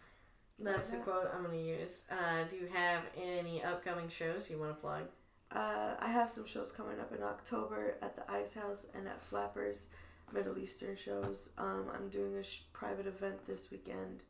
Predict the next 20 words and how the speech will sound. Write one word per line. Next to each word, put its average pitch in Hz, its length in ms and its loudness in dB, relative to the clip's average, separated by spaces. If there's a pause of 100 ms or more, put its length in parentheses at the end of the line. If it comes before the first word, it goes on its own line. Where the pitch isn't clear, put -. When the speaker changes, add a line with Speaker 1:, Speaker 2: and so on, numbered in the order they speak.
(720)
Speaker 2:
for - 160 0
a - 20 0
fundraiser, 190 960 0 (180)
and, 190 320 -2
uh, 180 260 0 (840)
I'm 240 100 -6
too 254 160 4
high 233 180 4
to 254 60 4
remember 214 360 0
other 208 260 -2
shows. 214 280 -4
I 226 80 0
don't 269 160 -2
think 285 140 -6
I'm 233 120 -4
booked 202 220 -8
on 196 160 -4
anything 185 400 -6
for - 140 -12